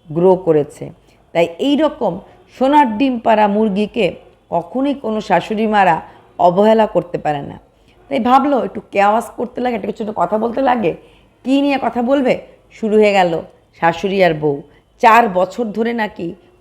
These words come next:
উনি সহ্য করছেন ওনার ছেলের বউয়ের যন্ত্রণা। <laughs> যেই ষোলোর, যেই বউ তেইশ লাখ চ্যানেলের মালিক না ষোলো লাখ চ্যানেলের মালিক,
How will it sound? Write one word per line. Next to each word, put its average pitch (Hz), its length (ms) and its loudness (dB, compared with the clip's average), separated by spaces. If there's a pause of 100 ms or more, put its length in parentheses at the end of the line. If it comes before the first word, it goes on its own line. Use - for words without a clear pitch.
(100)
উনি 175 180 -2
সহ্য 190 420 0
করছেন 208 420 -2 (120)
ওনার 156 220 -4 (100)
ছেলের 202 340 0
বউয়ের 170 320 0
যন্ত্রণা। 156 580 -4 (440)
<laughs> 285 640 -4 (520)
যেই 240 280 4
ষোলোর, 220 500 0 (300)
যেই 240 280 -2
বউ 185 400 2 (400)
তেইশ 233 340 4
লাখ 240 240 4 (160)
চ্যানেলের 202 420 -2
মালিক 180 320 -2 (100)
না 165 120 -8
ষোলো 196 320 -2
লাখ 196 280 0
চ্যানেলের 185 360 -4
মালিক, 175 320 -2